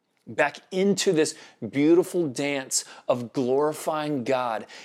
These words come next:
You will give glory and love to God. God will love you and glorify you and lift you up. And it's all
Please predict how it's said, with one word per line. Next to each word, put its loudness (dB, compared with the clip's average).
You 2
will 4
give -2
glory 4
and -2
love 2
to -6
God. 0
God 2
will 2
love 2
you 0
and -4
glorify 0
you 2
and 0
lift 0
you 2
up. 0
And 0
it's 0
all 4